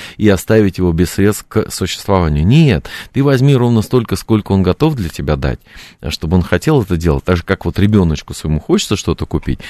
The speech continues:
ты это покупаешь. И это же не потому, что ребёнок меркантильный, у тебя, так сказать, выклинчил, э, какую-то игрушку. Нет, конечно.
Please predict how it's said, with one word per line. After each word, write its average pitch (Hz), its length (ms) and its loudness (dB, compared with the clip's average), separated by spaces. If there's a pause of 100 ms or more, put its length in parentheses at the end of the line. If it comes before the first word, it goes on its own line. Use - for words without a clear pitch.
(120)
ты 127 80 -6
это - 160 -8
покупаешь. 76 640 -2 (300)
И 101 300 6
это 92 500 0
же 92 280 2
не 95 300 4
потому, 135 380 2
что 113 160 0
ребёнок 101 420 2
меркантильный, 92 640 2
у 82 40 2
тебя, 85 340 0 (160)
так 85 180 -6
сказать, - 220 -6
выклинчил, 98 520 -2 (300)
э, 71 480 -4
какую-то 78 800 0
игрушку. 87 460 -2 (200)
Нет, - 180 -6
конечно. - 380 -6